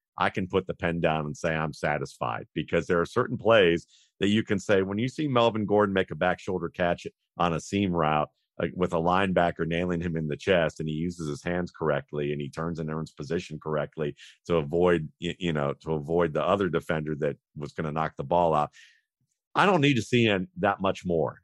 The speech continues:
you know, other than that he's, that he, that he continues to catch the ball technically sound in the few chances he gets. Same thing with Leonard Fournette.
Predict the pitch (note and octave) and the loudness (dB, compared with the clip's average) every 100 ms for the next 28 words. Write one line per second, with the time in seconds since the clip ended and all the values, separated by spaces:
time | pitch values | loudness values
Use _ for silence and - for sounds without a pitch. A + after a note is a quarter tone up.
0 | _ F2 F2 E2+ D#2+ F2 F#2 F2 F2 E2+ | _ -2 2 4 4 4 2 2 0 0
1 | E2+ E2+ D2+ - F2+ E2 D2+ - _ _ | 0 -2 -6 -2 0 0 -4 -10 _ _
2 | _ F#2+ F#2 F2+ F#2 F#2 G2+ F2 E2 - | _ 2 2 2 0 0 0 -2 -4 -2
3 | F2+ F2 - D2 D#2 D2+ F2 E2 D2+ D#2+ | 0 -2 -4 0 0 0 -4 -6 -8 -8
4 | - E2+ D#2+ D#2 D2+ D2+ - F2 - E2 | -4 -4 -2 -2 -4 -8 -6 -6 -4 -6
5 | D2 C#2+ D#2 D2+ G#2+ - G#2 G2+ G2 F#2 | -6 -10 -8 0 0 0 -4 -2 -2 -2
6 | D#2 E2+ E2+ D#2+ G#2 G#2 A#2 B2+ | -4 -4 -6 -4 -2 0 2 0